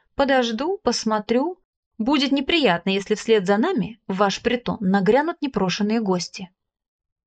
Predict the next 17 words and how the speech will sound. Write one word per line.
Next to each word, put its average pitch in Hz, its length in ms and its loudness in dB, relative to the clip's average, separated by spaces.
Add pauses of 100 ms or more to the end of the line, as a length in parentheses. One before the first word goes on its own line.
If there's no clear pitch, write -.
(160)
«Притон, 208 640 0 (140)
скажешь 320 580 0
тоже», 190 540 0 (320)
обиделась 185 600 0
она 220 360 2
и 247 40 2
ужаснулась. 208 800 -2 (320)
«Ты 247 120 0
вообще, 277 560 2
что 202 340 0
ли, 175 100 -4 (300)
сама 311 360 2
к - 80 -8
легавым 208 380 2
в - 100 -16
пасть 180 360 -2
лезешь?» 180 480 -4